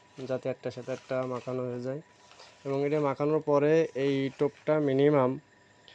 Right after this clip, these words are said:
আট থেকে সাত ঘন্টা আপনার মুখ বাইন্ধে রেখে দিতে হবে, যাতে টোপটা বাসি হয়। আর বাসি হলেই গ্লাস কাপ এবং জাপানি মাছে খুব টানা টানবে।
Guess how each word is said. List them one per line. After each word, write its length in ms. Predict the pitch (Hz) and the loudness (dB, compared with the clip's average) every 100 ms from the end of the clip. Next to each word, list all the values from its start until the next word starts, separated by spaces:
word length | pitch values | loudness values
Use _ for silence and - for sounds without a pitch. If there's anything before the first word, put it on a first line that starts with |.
| - _ _ _ _ _ _ _ _ _ _ _ | -20 _ _ _ _ _ _ _ _ _ _ _
আট 140 | 151 - - | -4 -4 -4
থেকে 280 | 160 170 175 175 170 | -4 2 6 6 4
সাত 240 | - 139 151 | 0 -2 0
ঘন্টা 380 | 151 156 151 160 | 2 2 2 2
আপনার 260 | 143 143 147 | 4 2 2
মুখ 160 | 143 135 | 2 2
বাইন্ধে 240 | 143 143 147 | 2 2 2
রেখে 200 | 131 143 | 2 0
দিতে 160 | 135 151 | 0 0
হবে, 120 | 151 | 0
যাতে 180 | 131 139 | -2 -4
টোপটা 300 | 139 - 143 | -6 -4 0
বাসি 300 | 123 120 - 127 | 4 2 2 -4
হয়। 160 | 139 139 _ _ _ _ | -4 -8 _ _ _ _
আর 220 | - 127 123 | -8 -4 -2
বাসি 320 | 120 123 - | 0 0 0
হলেই 280 | 139 139 151 | 0 0 -2
গ্লাস 280 | 139 127 120 | -2 -2 -2
কাপ 180 | - 131 - | -6 -6 -4
এবং 200 | 127 127 | -4 -4
জাপানি 360 | 123 123 127 131 | -2 -2 0 -2
মাছে 220 | 131 127 143 | -2 -6 -8
খুব 180 | 139 - | -10 -10
টানা 200 | - 131 | -6 -4
টানবে। 400 | 127 127 127 135 | -2 -2 -2 -4